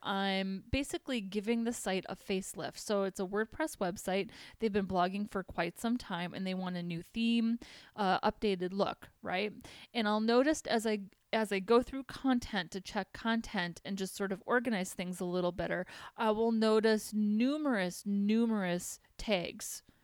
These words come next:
Just, like, every, you know, uh, maybe a five hundred word blog post with fifty tags. And many of the tags are only being used once. And to me, it doesn't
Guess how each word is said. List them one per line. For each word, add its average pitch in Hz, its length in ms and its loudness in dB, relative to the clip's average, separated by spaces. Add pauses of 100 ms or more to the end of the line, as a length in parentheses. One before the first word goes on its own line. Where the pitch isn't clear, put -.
(120)
Just, - 280 0
like, 208 320 2 (580)
every, 254 560 4 (380)
you 254 120 0
know, 226 280 8
uh, 208 360 6
maybe 220 300 2
a 214 80 4
five 214 380 2
hundred 214 440 0
word 190 420 0
blog 185 340 -2
post - 640 -2
with 196 260 2 (160)
fifty 208 460 -2
tags. 180 680 -6
And 196 320 2
many 240 480 4
of 214 180 2
the 202 80 2
tags 185 380 -2
are 185 140 4
only 220 320 4
being 185 400 2
used 175 420 -2 (140)
once. 190 640 -2 (540)
And 208 400 2
to - 160 -2
me, 254 460 2 (100)
it 226 160 4
doesn't 220 340 0